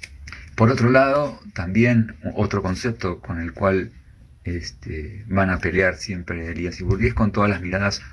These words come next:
sustancialistas. Y acá otra vez, como dijimos, la A no tiene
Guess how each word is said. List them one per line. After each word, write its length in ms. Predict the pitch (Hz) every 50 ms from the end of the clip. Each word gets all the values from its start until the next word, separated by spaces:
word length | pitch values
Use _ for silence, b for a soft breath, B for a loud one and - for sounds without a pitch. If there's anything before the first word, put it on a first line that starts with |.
| B
sustancialistas. 1120 | B - - 120 - - 95 85 82 - - 87 - - - - - 82 69 65 - - - - - - - - - _ - - _ _ - - - _ _ - - - -
Y 80 | - 95
acá 160 | 95 95 127
otra 200 | 131 - 117 113
vez, 160 | 123 120 113
como 180 | - 104 95 98
dijimos, 480 | 107 104 - - 110 92 87 82 78 - B B B B
la 400 | B 101 95 98 107 117 127 135
A 180 | 127 127 - - - - - - - - _ - -
no 280 | - 98 101 110 113 110
tiene 560 | 117 123 127 120 107 98 101 101 104 110 -